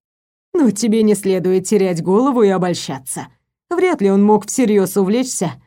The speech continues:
такой девушкой, как ты. Я перестала жевать и уставилась на маму. «Что ты имеешь в виду?»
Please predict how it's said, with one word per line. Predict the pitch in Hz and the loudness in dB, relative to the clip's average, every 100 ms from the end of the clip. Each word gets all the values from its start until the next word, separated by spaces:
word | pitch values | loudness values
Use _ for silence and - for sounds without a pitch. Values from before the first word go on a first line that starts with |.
| _ _ _ - | _ _ _ -8
такой | 285 240 196 | -4 2 2
девушкой, | 165 208 208 196 - 190 | 4 2 2 -2 -2 -4
как | 175 190 - | -2 -6 -8
ты. | - - _ _ _ _ _ _ _ - | -14 -16 _ _ _ _ _ _ _ -4
Я | 220 226 | 0 0
перестала | 214 233 233 240 240 175 | 0 0 0 -2 -4 -2
жевать | 170 190 196 262 220 | -2 -2 -2 -4 -2
и | |
уставилась | 180 - 202 180 185 180 | -2 -2 -2 -2 -2 -2
на | 185 175 | -2 -2
маму. | 156 143 139 _ _ _ _ _ _ _ _ _ | -4 -8 -14 _ _ _ _ _ _ _ _ _
«Что | - 254 | -14 -12
ты | 247 226 | -4 0
имеешь | 220 220 202 - | 2 2 0 -4
в | 220 | -6
виду?» | 220 208 170 | -4 -4 -6